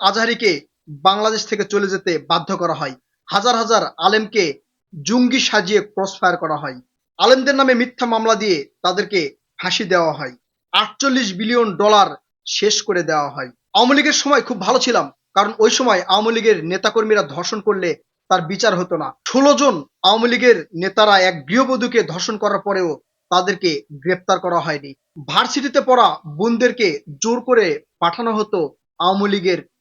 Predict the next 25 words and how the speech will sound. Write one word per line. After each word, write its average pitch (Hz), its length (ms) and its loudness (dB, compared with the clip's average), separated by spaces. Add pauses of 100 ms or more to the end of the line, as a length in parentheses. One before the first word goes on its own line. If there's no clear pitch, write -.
(140)
নেতা 180 260 0
মন্ত্রীদের 175 540 -4
কাছে। 151 280 -6 (320)
আমরা 226 220 0
আওয়ামী 247 240 4
লীগের 262 220 -4
সময় 254 240 0
ভালো 240 140 2
ছিলাম, 196 260 0 (400)
কারণ 220 260 0
তখন 233 220 -2
শিক্ষা - 360 -6
ব্যবস্থা 233 360 0
ধ্বংস 196 300 -8
করে 214 240 0 (340)
শেখানো 220 340 0
হতো 202 240 -2 (420)
টিরিং 226 280 -2
টিরিং 185 300 -6 (340)
সাইকেল 175 400 -2
চালাই। 139 360 -8 (340)
আমরা 254 200 4
আওয়ামী 262 220 2
লীগের 277 240 -2
সময় 254 240 0